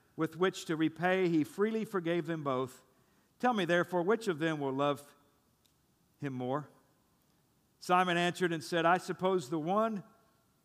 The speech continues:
whom he forgave more." He said to him, "You have rightly judged."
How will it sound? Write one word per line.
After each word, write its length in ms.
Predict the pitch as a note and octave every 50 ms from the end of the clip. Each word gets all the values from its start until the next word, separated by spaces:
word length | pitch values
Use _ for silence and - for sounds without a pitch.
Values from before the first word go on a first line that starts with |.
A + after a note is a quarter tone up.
| _ _ _ _
whom 180 | - E3+ E3
he 80 | F3+ G3
forgave 460 | F#3 - G#3+ G3+ G#3+ A3 A3 F#3+ C3+
more." 280 | C3 A#2+ G#2+ F#2 F2 - _ _ _ _ _ _ _ _ _ _ _ _ _ _ _ _ _ _ _ _ _ _ _ _ _ _ _ _ _ _ _ _ _ _ _ _ _ _ _ -
He 100 | C#3+ C#3+
said 260 | C#3 - G3 F#3+ F3
to 100 | E3+ D#3
him, 180 | E3+ E3 E3 E3
"You 140 | F3+ F#3+
have 160 | F3 E3 D3 D3
rightly 320 | E3 E3+ F3 D#3+ D#3+ D#3
judged." 600 | C3+ G#2 A#2+ A#2 A2 A2 G#2+ G#2 - - -